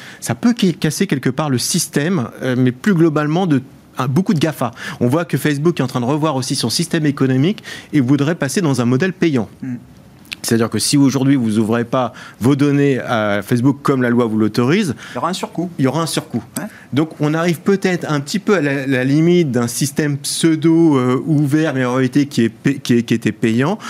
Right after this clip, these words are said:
Speaker 1: dans lequel il va falloir effectivement trouver un nouveau système économique. Donc attention, je pense que ça peut avoir des conséquences aussi sur la valorisation d'Apple, parce que Apple, on le paye pourquoi ?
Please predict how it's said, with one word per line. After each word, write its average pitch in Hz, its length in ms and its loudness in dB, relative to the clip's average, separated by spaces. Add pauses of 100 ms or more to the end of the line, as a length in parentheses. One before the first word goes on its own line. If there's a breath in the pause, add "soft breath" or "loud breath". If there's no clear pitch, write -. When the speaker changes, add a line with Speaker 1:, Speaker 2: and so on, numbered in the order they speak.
(180 loud breath)
Speaker 1:
dans 135 100 0
lequel 156 240 -2
il 165 60 -2
va 131 140 -2
falloir 139 280 -4
effectivement 151 420 -2
trouver 143 300 0
un 139 40 2
nouveau 147 240 2
système 135 340 -2
économique. 120 500 0 (240 loud breath)
Donc 123 160 -2
attention, 165 480 -2
je 156 100 0
pense 185 220 -2
que - 100 -6
ça - 140 -6
peut 135 140 -4
avoir 123 120 -2
des 117 100 -2
conséquences 127 600 -4 (280 loud breath)
aussi 147 220 0
sur - 140 0
la 139 80 2
valorisation 131 720 0
d'Apple, 131 280 0
parce 170 140 -2
que 156 80 0 (280 loud breath)
Apple, 131 260 0
on 139 60 0
le 127 60 -2
paye 127 140 -2
pourquoi ? 117 480 -6